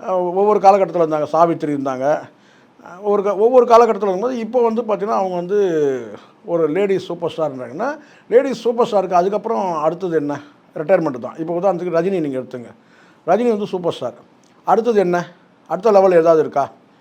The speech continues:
இல்ல, இல்ல. இப்போ உதாரணத்துக்கு பி ஜி, யூ ஜி, பி ஜிலாம் இருக்கு இல்லையா? அந்த மாதிரி டாக்டரேட்,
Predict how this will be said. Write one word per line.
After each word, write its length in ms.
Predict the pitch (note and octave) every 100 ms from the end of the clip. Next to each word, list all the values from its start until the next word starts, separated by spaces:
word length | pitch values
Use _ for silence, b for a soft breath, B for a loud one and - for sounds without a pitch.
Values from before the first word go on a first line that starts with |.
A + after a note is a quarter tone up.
| b -
இல்ல, 160 | E3+
இல்ல. 240 | C#3 C3+ - b b
இப்போ 220 | b D3+ E3
உதாரணத்துக்கு 340 | F#3 F3 F#3
பி 240 | F3+ F#3
ஜி, 360 | D#3 E3+ E3+ E3+ D#3
யூ 240 | D3 G3+
ஜி, 180 | F3 F#3+
பி 180 | F3+ F#3
ஜிலாம் 280 | E3 E3 E3
இருக்கு 200 | C#3+ B2+
இல்லையா? 260 | A#2+ C3 - _ B B B B
அந்த 180 | D#3+ F3+
மாதிரி 240 | E3 D#3+
டாக்டரேட், 320 | - E3 D3